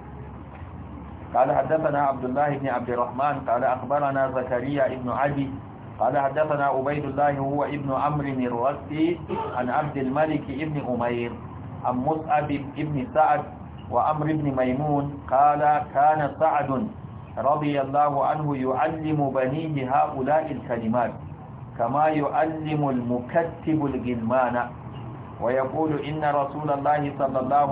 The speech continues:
عليه وسلم كان يتعوذ بهن دبر الصلاة. اللهم إني أعوذ بك من الجبن،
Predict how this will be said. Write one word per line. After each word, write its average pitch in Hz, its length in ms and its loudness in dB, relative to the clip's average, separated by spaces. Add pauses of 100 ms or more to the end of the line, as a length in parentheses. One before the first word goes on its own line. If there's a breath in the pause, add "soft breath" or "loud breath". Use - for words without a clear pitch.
عليه 139 380 0
وسلم 143 520 0 (420)
كان 147 240 4
يتعوذ 143 680 0 (100)
بهن 135 300 -2 (120)
دبر 175 320 0
الصلاة. 117 520 2 (600)
اللهم 147 400 4
إني 151 320 -2
أعوذ 147 440 2
بك 151 260 0
من 139 260 0
الجبن، 131 500 0